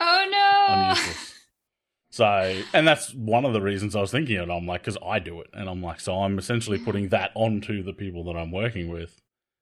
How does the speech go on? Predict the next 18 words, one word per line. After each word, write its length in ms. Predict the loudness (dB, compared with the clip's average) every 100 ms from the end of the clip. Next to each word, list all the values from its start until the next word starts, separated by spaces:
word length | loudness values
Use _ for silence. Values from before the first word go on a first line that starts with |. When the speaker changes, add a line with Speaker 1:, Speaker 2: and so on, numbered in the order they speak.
| -8
Speaker 2:
And 100 | -4
I'm 100 | -2
like, 140 | -2 -2
I 100 | 2
know 180 | 2 2
it 20 |
Speaker 1:
Yeah. 60 |
Speaker 2:
sucks 300 | 0 0 -2
for 120 | -4 -4
me. 320 | -2 -4 -6
Like, 240 | -6 -8
it's 180 | -10 -14
gonna 220 | -8 -8
suck 240 | -4 -6 -6
for 100 | -6
them 240 | -4 -6
as 100 | -6
well. 520 | -2 -2 -4 -14 -18